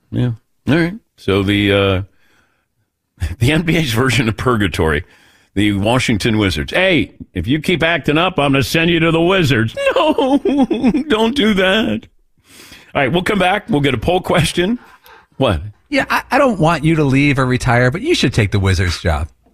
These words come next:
Speaker 1: Me?
Speaker 2: Yeah,
Speaker 1: No,
Speaker 2: you're likable.
Speaker 1: no, I like the, I like basketball too much.
Speaker 2: You're good with the media.
Speaker 1: How do you think I would do with those knuckleheads?
Speaker 2: I think you'd do fine.
Speaker 1: No, I would not.
Speaker 2: You could wear a suit on the sidelines.
Speaker 1: No, I,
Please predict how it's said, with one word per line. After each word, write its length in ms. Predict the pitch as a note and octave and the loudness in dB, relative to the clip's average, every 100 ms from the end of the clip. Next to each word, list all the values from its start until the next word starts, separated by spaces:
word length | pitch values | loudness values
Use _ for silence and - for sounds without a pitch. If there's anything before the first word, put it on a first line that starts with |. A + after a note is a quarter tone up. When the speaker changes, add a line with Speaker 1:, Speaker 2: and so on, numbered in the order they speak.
| _ _ _ | _ _ _
Speaker 1:
Me? 320 | A#2 E3 D#4+ | 0 2 0
Speaker 2:
Yeah, 380 | A3 G3+ E4 E4+ | 0 2 2 2
Speaker 1:
No, 100 | - | 2
Speaker 2:
you're 100 | - | 2
likable. 460 | F#3 F3+ - F#3+ G3 | 2 2 0 -2 0
Speaker 1:
no, 240 | G3 G#3+ | 2 2
I 120 | F3+ E3 | 0 0
like 280 | F#3 F#3+ | 0 0
the, 180 | - E3+ | 0 0
I 120 | D3 | 2
like 220 | E3 F3+ - | 2 2 2
basketball 540 | D#3+ E3+ - G#2+ F2+ | 0 0 0 0 0
too 200 | - F#2+ | 0 0
much. 120 | E2+ | 2
Speaker 2:
You're 100 | A2+ | 2
good 160 | C#3 E3 | 2 0
with 100 | D#3+ | 2
the 60 | C#3 | 2
media. 600 | C3+ D#3+ F3 F3+ F#3+ F3 | 2 2 2 0 0 -4
Speaker 1:
How 180 | - E3+ | -2 2
do 80 | F3 | 2
you 120 | D3+ | 2
think 240 | - B2 A2 | 0 0 2
I 100 | G2 | 0
would 180 | F#2+ | 0
do 220 | D2+ F#2 E2 | 0 0 0
with 140 | E2 | -2
those 240 | E2 D#2+ | -2 -2
knuckleheads? 640 | D#2+ D2 - B1 A#1 - - - | 0 -2 -2 -2 -4 -6 -8 -4
Speaker 2:
I 80 | |
think 180 | C4 F4 | -2 0
you'd 100 | E4 | 0
do 120 | F4 | 0
fine. 240 | F4 E4+ E4+ D3 | 0 0 0 2
Speaker 1:
No, 360 | D#3 D#3 D3+ | 2 2 2
I 140 | C3+ B2 | 2 0
would 220 | A#2+ A2 | 0 0
not. 400 | G#2+ G#2 E2+ D2 | 2 2 0 0
Speaker 2:
You 80 | E3 | -2
could 140 | E3+ | 0
wear 140 | D3 C#3 | 2 2
a 40 | |
suit 260 | - E3+ F3+ | 0 0 0
on 100 | F3 | 0
the 80 | |
sidelines. 500 | D#3+ E3 E3 E3 D#3+ | 0 0 0 0 2
Speaker 1:
No, 280 | C#3 D#3 D#3 | 2 2 0
I, 200 | C#3+ C#3 | 0 -2